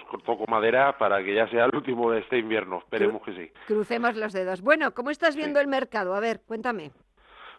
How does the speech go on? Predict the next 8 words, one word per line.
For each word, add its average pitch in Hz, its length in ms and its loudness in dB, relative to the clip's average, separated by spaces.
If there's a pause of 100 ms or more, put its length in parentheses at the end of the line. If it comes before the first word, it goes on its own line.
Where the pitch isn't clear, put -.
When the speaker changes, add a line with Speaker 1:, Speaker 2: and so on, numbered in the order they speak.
Speaker 1:
Pues 143 220 2
de 143 100 4
fondo 330 480 4
está, 143 800 4
está - 220 2
alcista. - 540 -2 (100)
El 107 160 -4
mercado, 120 840 4